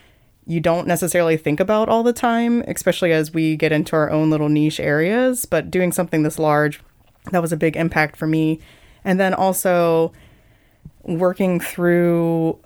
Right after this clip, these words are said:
just keeping on top of what we had looked at and then kind of coming back and revisiting. That was a really interesting part of how to fold in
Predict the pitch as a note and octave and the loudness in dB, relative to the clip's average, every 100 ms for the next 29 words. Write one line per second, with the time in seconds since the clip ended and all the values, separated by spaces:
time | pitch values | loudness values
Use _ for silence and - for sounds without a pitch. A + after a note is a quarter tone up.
0 | _ _ - D#3 F3+ E3 - - - _ | _ _ -6 0 2 0 -6 -12 -16 _
1 | _ _ - - A3+ G#3 E3+ D3+ D3+ D#3 | _ _ -14 -2 0 2 2 2 0 -2
2 | D#3+ D#3+ D3+ D3+ D3+ - D#3+ D#3 D#3 D3+ | 0 2 2 0 -6 0 0 2 2 2
3 | D#3 D3+ D3+ - D#3+ E3+ D#3 D3+ D3+ D3+ | 2 2 0 0 0 2 2 2 0 0
4 | D3+ D3+ D#3+ D3 - D#3 D3+ D3+ D3 D3+ | 0 0 -2 -2 -2 0 0 0 0 0
5 | D3+ D3 D3+ D3 D3 D3 D3 D3+ F3+ G3+ | 0 0 -2 -2 0 0 0 2 0 2
6 | G3 F#3 F3 - D#3+ D#3+ D#3 D#3 D#3 - | 2 0 -4 -4 -2 2 2 0 -2 -2
7 | D#3 D3+ D#3 D3+ D3 D#3 D3 - F#3 E3+ | -2 0 0 0 0 0 -2 -2 -2 0
8 | D#3+ D#3+ D#3+ | 2 2 0